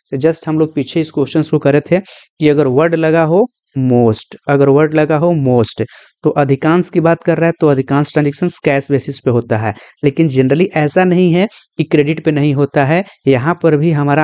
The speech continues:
आउटस्टैंडिंग होता है, एडवांस होता है, इसलिए एक्रूअल बेसिस को ध्यान में रख के ही रखिए। ये नहीं कि सर आप तो कभी एक्रूअल बता रहे हैं और कभी कैश बता रहे हैं। तो जब वर्ड लगा हो most, तो most पे विशेष फोकस रखें,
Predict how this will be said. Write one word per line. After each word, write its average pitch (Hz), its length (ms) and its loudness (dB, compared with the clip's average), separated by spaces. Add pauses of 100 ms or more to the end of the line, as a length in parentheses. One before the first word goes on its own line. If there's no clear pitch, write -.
आउटस्टैंडिंग 139 720 -2
होता 131 280 -2
है, 131 200 -2
एडवांस 123 460 -2
होता 127 180 -2
है, 127 60 0
इसलिए 127 260 -2
एक्रूअल 131 260 2
बेसिस 139 340 -2 (140)
को 196 120 4 (360)
ध्यान 123 220 0
में 123 120 2
रख 110 180 -2
के 127 80 0
ही 120 60 0
रखिए। 117 300 0
ये 135 140 0
नहीं 139 140 -2
कि 139 80 0
सर 135 200 0
आप 127 200 0
तो 139 60 -2
कभी 131 220 2
एक्रूअल 135 280 2
बता 147 260 2
रहे 165 120 2
हैं 170 160 0 (300)
और 151 80 -2
कभी 156 220 0
कैश 143 340 -2
बता 120 220 -2
रहे 104 120 -2
हैं। 101 100 -4 (260)
तो 143 60 -2
जब 143 200 2
वर्ड 151 320 2
लगा 160 220 0
हो 165 140 2
most, 156 320 0
तो 147 60 0
most 135 280 0
पे 147 80 0
विशेष 139 320 -2
फोकस - 300 -6
रखें, 147 160 0